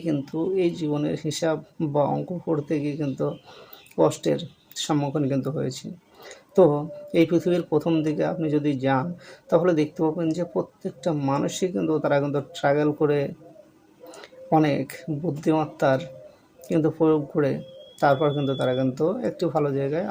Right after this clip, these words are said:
আসতে পেরেছে। যদি আপনি স্বপ্ন দেখেন যে আপনার একটি সুন্দর বাড়ি তৈরি করবেন, তাহলে আপনাকে কী করতে হবে? সেটি কিন্তু নিজের হাতে সুন্দরভাবে যে প্রয়োজনীয় জিনিসগুলো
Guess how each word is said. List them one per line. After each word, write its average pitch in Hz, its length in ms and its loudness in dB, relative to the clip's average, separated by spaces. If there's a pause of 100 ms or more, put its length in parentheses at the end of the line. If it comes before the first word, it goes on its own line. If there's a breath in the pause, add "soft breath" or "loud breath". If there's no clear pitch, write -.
আসতে - 240 -10
পেরেছে। 165 280 -8 (760 loud breath)
যদি 151 140 6 (100)
আপনি 170 120 0 (120)
স্বপ্ন 139 220 2 (140)
দেখেন 160 240 -2 (140)
যে 170 60 -2 (120)
আপনার 135 280 -2
একটি 135 220 -6
সুন্দর 156 260 -4 (100)
বাড়ি 135 180 2 (220)
তৈরি 139 240 0
করবেন, 165 260 -6 (600 loud breath)
তাহলে 180 280 4 (120)
আপনাকে 156 280 -2 (100)
কী 190 160 -2
করতে 151 200 0
হবে? 143 200 0
সেটি 156 220 -2
কিন্তু 165 200 -4 (160)
নিজের 143 340 2 (120)
হাতে 143 300 2 (960 loud breath)
সুন্দরভাবে 147 760 2 (140)
যে 156 160 0
প্রয়োজনীয় 151 560 2
জিনিসগুলো 156 360 -2